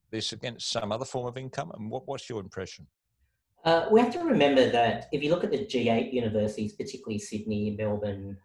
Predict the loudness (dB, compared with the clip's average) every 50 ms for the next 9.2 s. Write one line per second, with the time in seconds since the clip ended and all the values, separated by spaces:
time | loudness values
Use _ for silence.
0 | -18 -16 -10 -6 -6 -4 -4 -4 -6 -6 -6 -6 -8 -10 -14 _ _ _ _ _
1 | _ _ _ _ -6 -2 -2 0 0 0 -2 -2 -4 -8 -12 _ _ 0 2 2
2 | 2 4 2 4 4 4 4 4 4 4 4 2 2 4 4 4 2 2 -2 -4
3 | 0 2 4 6 4 4 2 0 0 0 0 0 0 -4 -6 -4 -4 -2 -2 -2
4 | -2 -4 -6 -4 -2 0 2 2 2 2 0 -2 -4 -8 -10 _ _ _ _ -4
5 | -4 -4 -2 -2 -4 -2 0 0 0 0 -2 -2 -2 -2 -2 -2 -4 -2 -2 -2
6 | 0 -2 -2 _ _ _ -8 -6 -6 -6 -6 -6 -6 -6 -6 -6 -10 -16 _ _
7 | _ _ -8 -6 -4 -4 -4 -8 -10 _ _ -8 -8 -4 -4 -4 -4 -4 -6 -6
8 | -8 -8 -8 -8 -8 -8 -8 -8 -8 -6 -6 -8 -10 -10 -6 -4 -2 -2 -2 -4
9 | -8 -10 -16 -20